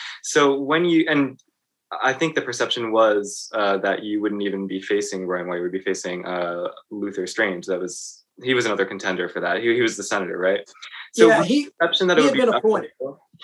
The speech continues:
Speaker 1: Yeah. So was the perception when you started off that this would be quite a long shot, or did you see a path to victory that from, from day one almost?
Speaker 2: It,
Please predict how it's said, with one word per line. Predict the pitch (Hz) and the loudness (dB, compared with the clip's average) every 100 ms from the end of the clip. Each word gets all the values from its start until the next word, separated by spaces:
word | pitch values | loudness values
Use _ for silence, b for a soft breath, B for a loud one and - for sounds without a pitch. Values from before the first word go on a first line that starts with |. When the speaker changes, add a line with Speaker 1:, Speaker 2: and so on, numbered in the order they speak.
| B B B | B B B
Speaker 1:
Yeah. | 156 175 139 | 4 6 6
So | 120 160 | 2 0
was | 170 | 2
the | 175 180 | 2 2
perception | 170 156 147 - 165 160 156 - - | 0 -2 0 0 0 0 -2 -6 -2
when | 135 | -2
you | |
started | 127 135 120 | 2 4 6
off | 113 117 | 4 4
that | 107 | 0
this | 113 | -2
would | 117 | -2
be | 107 104 98 - | 0 -2 -4 -12
quite | - 113 | 2 4
a | 110 | 4
long | 101 101 104 | 2 2 0
shot, | - 104 110 | 2 2 2
or | 110 | 0
did | 117 | -2
you | 113 | -2
see | - 107 | -2 -2
a | |
path | 110 101 - | 0 -2 -2
to | |
victory | 95 98 - 92 90 87 | -2 -2 -2 -4 -2 -2
that | 87 87 _ _ _ - | -4 -6 _ _ _ -6
from, | 120 95 95 | -2 -2 -2
from | 113 98 | -2 0
day | 90 | 0
one | 87 87 | 0 -6
almost? | - 101 - - - _ - | -10 -14 -14 -14 -16 _ 4
Speaker 2:
It, | 254 | 4